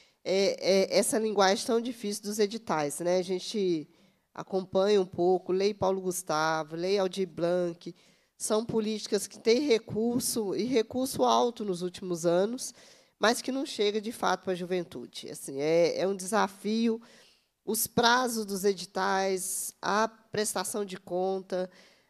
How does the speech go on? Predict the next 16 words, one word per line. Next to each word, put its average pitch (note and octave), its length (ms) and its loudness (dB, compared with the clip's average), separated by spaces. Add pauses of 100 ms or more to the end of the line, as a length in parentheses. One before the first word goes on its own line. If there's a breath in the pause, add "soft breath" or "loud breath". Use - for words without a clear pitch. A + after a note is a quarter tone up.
A - 120 -6
prestação A#3 680 0
de A3 140 -6
conta B3 340 2
é B3 60 6
dizer B3+ 260 4
o B3+ 80 4
que - 220 0
que E4+ 100 0
fez C#4 840 0 (320 soft breath)
pra G#3+ 140 -6
que A3+ 100 -8
o B3 60 -2
Estado G#3 640 0
reconheça, G#3+ 960 0 (340 soft breath)
é, F3+ 200 2